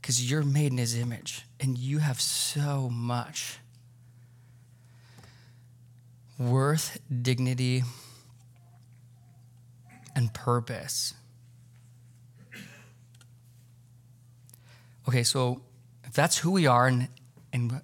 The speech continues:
and, you know, as much as I can say in a small sermon, what we're for, let's talk about what happened.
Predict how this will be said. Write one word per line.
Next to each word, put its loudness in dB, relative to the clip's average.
and, -2
you -2
know, 2
as -2
much 0
as -2
I 0
can 0
say 2
in 4
a 4
small 2
sermon, 0
what -2
we're -4
for, -8
let's 6
talk 4
about 4
what 2
happened. 2